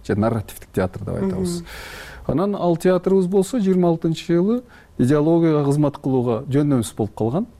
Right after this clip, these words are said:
Speaker 1: Анткени
Speaker 2: Мгм.
Speaker 1: Манас кантип идеологияга кызга-, кызмат кылмак эле, калыптанган эпос болсо.
Speaker 2: Мгм.
Speaker 1: Калыптанган, э,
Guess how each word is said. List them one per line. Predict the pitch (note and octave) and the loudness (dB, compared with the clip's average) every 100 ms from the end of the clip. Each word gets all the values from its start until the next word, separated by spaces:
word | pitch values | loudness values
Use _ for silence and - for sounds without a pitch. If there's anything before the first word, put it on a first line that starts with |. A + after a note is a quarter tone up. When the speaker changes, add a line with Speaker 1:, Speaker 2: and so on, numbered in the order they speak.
| - | -6
Speaker 1:
Анткени | - A#2 F#3 A#2 | -2 0 0 2
Speaker 2:
Мгм. | |
Speaker 1:
Манас | A#2 C3+ - | 2 2 -2
кантип | B2 G2 - - | -4 -6 -8 -6
идеологияга | A#2+ G2+ G#2+ G#2 G2 G2+ | 0 2 2 2 0 -2
кызга-, | G#2+ A#2+ | -2 -2
кызмат | - A2 G#2+ - | 0 0 0 -2
кылмак | G2 G2 | -6 -4
эле, | F#2 | -6
калыптанган | - B2 A#2 - A#2+ B2 A#2 | -4 -4 -4 -2 0 2 2
эпос | A#2+ G#2+ - | 0 -2 -6
болсо. | - F2+ - - | -8 -10 -12 -14
Speaker 2:
Мгм. | - F#3+ F3+ F3 - - - | -10 -10 -8 -12 -14 -14 -6
Speaker 1:
Калыптанган, | - G3+ - B2+ C3 C3+ A#2 | -4 -4 -2 0 2 0 0
э, | A#2 A2+ | 0 0